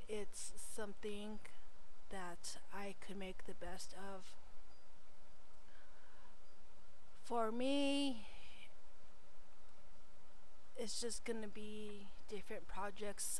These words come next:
up ahead. That's where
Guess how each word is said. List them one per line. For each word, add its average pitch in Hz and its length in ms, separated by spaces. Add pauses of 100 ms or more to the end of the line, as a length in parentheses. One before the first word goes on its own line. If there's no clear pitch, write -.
up 208 160
ahead. 196 440 (1040)
That's 196 580 (260)
where 190 680